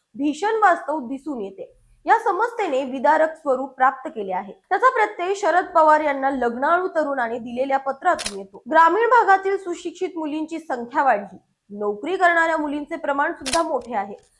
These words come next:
या मुलींना होणाऱ्या नवऱ्याविषयीच्या अपेक्षा प्रचंड वाढल्या आहेत. ग्रामीण भागातील मुलापेक्षा शहरी भागातील नोकरदार तरुणांना मुलींची पसंती आहे. ग्रामीण भागातील तरुणांना लग्नासाठी मुली मिळत नसल्याचे चित्र आहे.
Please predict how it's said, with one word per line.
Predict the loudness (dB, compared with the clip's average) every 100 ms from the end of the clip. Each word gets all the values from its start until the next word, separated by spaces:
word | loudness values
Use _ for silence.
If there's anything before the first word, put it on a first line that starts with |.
| _ 2
या |
मुलींना | 2 4 4 4 2
होणाऱ्या | 2 0 0 2 2
नवऱ्याविषयीच्या | 0 -2 0 -2 -2 -6 -10 -10 -2 0
अपेक्षा | 0 -4 -10 -4 -4
प्रचंड | -2 -4 -2 -2 0
वाढल्या | -2 -4 -10
आहेत. | -10 -4 2
ग्रामीण | 2 2 0
भागातील | 2 2 2 0 -2
मुलापेक्षा | -2 0 -2 -2 -6 -6 -4
शहरी | -6 -8 -4
भागातील | 0 0 0 -2 -6 -4
नोकरदार | -4 -4 -4 2 2 2
तरुणांना | -2 -4 -2 -2 -2 -6 -8 _ _ -2
मुलींची | 2 2 2 -2
पसंती | -2 -4 -2 -6 -4 -8
आहे. | -8 -12 _ _ _ _ -8
ग्रामीण | -6 -4 -4
भागातील | -2 0 0 -2 -6
तरुणांना | -4 -2 -2 -4 -8 -12
लग्नासाठी | -12 -6 -4 0 -2 -2 -8 -12 _ _
मुली | 0 2
मिळत | 2 2 2 0
नसल्याचे | -2 -6 -2 -2 -4
चित्र | -8 -12 -6
आहे. | -6 -6